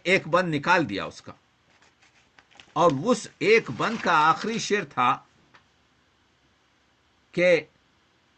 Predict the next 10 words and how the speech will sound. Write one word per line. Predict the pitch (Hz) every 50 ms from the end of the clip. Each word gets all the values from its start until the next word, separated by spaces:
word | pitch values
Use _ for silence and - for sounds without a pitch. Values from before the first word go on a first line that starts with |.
| _ _ _ _ -
"नक्श | 110 156 196 202 - - -
फरियादी | - - 170 170 160 160 175 180 180 185 170 202 233 233 196
है | 175 170 156 127 - - _ _ _ _ _ _ _ _ _ _ -
तेरी | - 226 247 269 269 254 214 123 - - _ _ _ _ _ _ _ _ _ _ _ _ _ _ _ _ _ _ _
शूखी | - - - 202 139 - - 156 156 160 147
तहरीर | 143 - 120 101 - 104 104 107 95 - - -
का", | - - - _ _ _ _ _ _
यानी | - 156 214 240 - - _ _ _ _ _ _ _ _ _ _ _ _ _ _ _
किसकी | - 175 196 196 - - - - 269 262
को | - - 233 240